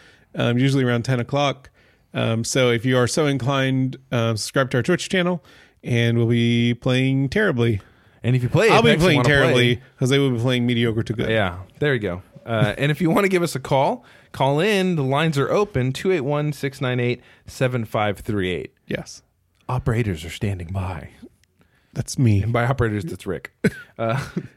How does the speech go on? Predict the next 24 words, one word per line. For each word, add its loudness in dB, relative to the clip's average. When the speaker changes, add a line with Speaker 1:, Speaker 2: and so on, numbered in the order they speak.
Speaker 2:
so 2
I 4
had 2
a 0
conversation -2
today 0
with, -2
or -2
not -2
today, -8
uh, -6
the -2
other 0
day -2
with -6
a -6
coworker. -2
Speaker 1:
The -6
Speaker 2:
And 0
we 4
Speaker 1:
worker 0
Speaker 2:
were, 2
Speaker 1:
of -4
Coes. -4